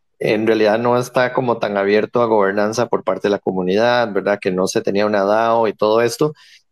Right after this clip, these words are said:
Eh, es, y, y esto que tal vez Optimism maneja mucho mejor, ¿verdad? Porque ellos, eh, sí son una dao y sí tienen más, eh, son más permissionless, ¿verdad? Y todo eso.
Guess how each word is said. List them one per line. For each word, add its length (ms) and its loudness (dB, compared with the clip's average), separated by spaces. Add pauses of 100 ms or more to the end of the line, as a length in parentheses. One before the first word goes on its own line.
(100)
Eh, 400 0 (100)
es, 320 -2
y, 280 0
y 40 4
esto 200 0
que 100 0
tal 140 -4
vez 180 0
Optimism 580 -2
maneja 460 -2
mucho 260 -2
mejor, 280 0
¿verdad? 200 2
Porque 220 -2
ellos, 380 0
eh, 200 0
sí 160 -4
son 220 -2
una 180 0
dao 500 2
y 160 0
sí 180 -2
tienen 280 -2
más, 260 0 (440)
eh, 240 -2
son 180 -2
más 180 -2
permissionless, 800 0
¿verdad? 260 -2
Y 80 -2
todo 220 2
eso. 260 -2